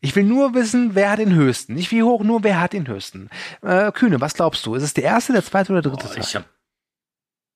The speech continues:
Speaker 2: ey, ich hab gerade mal geguckt, ne, wie ich damals Teil zwei bewertet hab,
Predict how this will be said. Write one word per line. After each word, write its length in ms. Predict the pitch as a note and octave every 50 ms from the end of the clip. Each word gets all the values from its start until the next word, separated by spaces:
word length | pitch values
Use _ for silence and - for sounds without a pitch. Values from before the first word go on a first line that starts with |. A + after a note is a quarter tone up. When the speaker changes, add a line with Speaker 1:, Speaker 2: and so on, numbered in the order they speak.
| _ _ -
Speaker 2:
ey, 300 | E2+ G2 A2 A#2 A#2 A#2+
ich 80 | A#2+ A2+
hab 160 | C3+ - _ -
gerade 200 | G#2+ A#2+ C#3 D3+
mal 120 | D3+ C#3+
geguckt, 500 | C3 B2 A#2 - - G2 - - - -
ne, 300 | F2 F2+ F#2 A#2 C3 G2+ G2
wie 140 | F#2 G#2 A2+
ich 80 | -
damals 400 | - B2 C3 D#3 D3+ D3 - -
Teil 180 | - A#2+ A2 G#2+
zwei 300 | - - G#2 G#2+ B2 C3+
bewertet 500 | C#3+ A#2+ A2+ A2+ B2+ - A#2 A2 - -
hab, 220 | - - - -